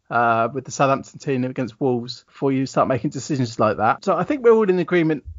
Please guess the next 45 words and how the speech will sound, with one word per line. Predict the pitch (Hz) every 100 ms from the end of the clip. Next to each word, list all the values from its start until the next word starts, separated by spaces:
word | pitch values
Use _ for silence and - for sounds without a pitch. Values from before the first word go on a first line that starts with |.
| - -
that | 139
Leeds | 139 151 147 139
are |
the | 127
best | 143 139
options. | 156 - - 113 110 -
I | 147
mean, | 156 156 156
obviously, | 180 175 - 147 139
I | 120
think | 160 -
everyone's | 165 147 147 135
gonna | 139 131
want | 131 127
to |
have | 123 117
Bamford. | 135 127 - 139 - _ _ _ _
Raphinha | - - 170 160 143 139
is | 131
in | 147
incredible | 139 - - 151 127 123
form, | - 139 131
and | 127
I |
regret | 127 127 - 147 156
removing | 135 131 135 127 120
him | 127
for | -
Mane, | 131 127 127 117 113 - _ _
you | 123
know, | 87
a |
couple | - 113 - 127
of |
weeks | 127 127 -
ago. | 110 101 123 127 -
And | 151 202
also | 226 -
a | 143
shout | - 135 131
out | -
to | 135
Harrison | - 165 151 - 127 113
as | 113
well. | 139 131 82 -